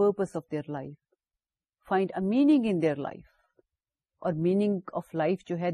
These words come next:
that is related with life satisfaction according to different studies.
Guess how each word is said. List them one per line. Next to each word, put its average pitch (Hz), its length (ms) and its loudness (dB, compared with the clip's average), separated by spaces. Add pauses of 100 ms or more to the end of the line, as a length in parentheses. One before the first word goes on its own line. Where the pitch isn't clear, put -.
that 156 200 -2
is 147 120 -12
related 185 400 -2
with 147 160 -2
life 135 220 -2
satisfaction - 760 -8
according 139 380 -2
to 160 100 -2
different 156 380 -6
studies. 269 340 -2